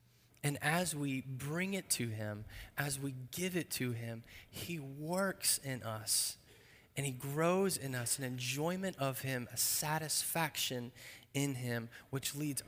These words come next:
all the more to worship. It's a beautiful feedback loop. And so we're gonna respond this morning. We've got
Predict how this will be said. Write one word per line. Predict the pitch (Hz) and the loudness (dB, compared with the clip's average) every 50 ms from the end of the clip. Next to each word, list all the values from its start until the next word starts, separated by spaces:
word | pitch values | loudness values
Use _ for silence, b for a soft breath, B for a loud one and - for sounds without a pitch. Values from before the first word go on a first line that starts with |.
| - - | -4 0
all | 151 151 156 165 160 | 0 0 2 0 -2
the | 160 147 | -2 -2
more | 143 135 131 127 123 120 117 113 117 - - b b b b b b - - | -2 -2 -2 0 2 2 2 0 0 -4 -10 b b b b b b -6 -2
to | - - 123 | 0 2 2
worship. | 113 107 110 110 - - - - - - - - - - - - - - _ _ _ _ _ _ _ _ _ _ _ _ _ _ _ _ _ _ _ _ _ _ - - | 2 0 0 -2 -4 -4 -6 -10 -16 -20 -20 -20 -20 -20 -20 -20 -20 -20 _ _ _ _ _ _ _ _ _ _ _ _ _ _ _ _ _ _ _ _ _ _ -20 -4
It's | - - | -2 0
a | 143 | 0
beautiful | 127 - - 156 170 165 151 - - 147 | 0 0 0 2 4 4 4 2 0 0
feedback | 131 - - 139 131 120 117 120 117 113 - - | 0 0 0 0 -2 0 0 0 0 0 -2 -4
loop. | 98 98 - - - - - - - - - _ _ _ _ _ _ _ _ _ _ _ _ _ _ _ _ _ | -6 -6 -8 -10 -16 -20 -20 -20 -20 -20 -20 _ _ _ _ _ _ _ _ _ _ _ _ _ _ _ _ _
And | - 127 | 4 6
so | - 156 143 | 8 8 8
we're | 117 123 147 180 202 | 6 6 6 8 8
gonna | 208 202 165 | 8 6 6
respond | 135 120 117 - - - - 175 190 175 135 123 120 123 139 131 | 4 4 6 6 6 8 8 6 6 8 6 4 4 2 -2 -2
this | 123 127 123 - - | 0 4 4 4 4
morning. | 123 123 113 110 110 127 160 170 143 | 4 2 2 2 2 0 -2 0 -2
We've | 135 139 - | -2 2 4
got | - 143 135 - | 4 4 4 4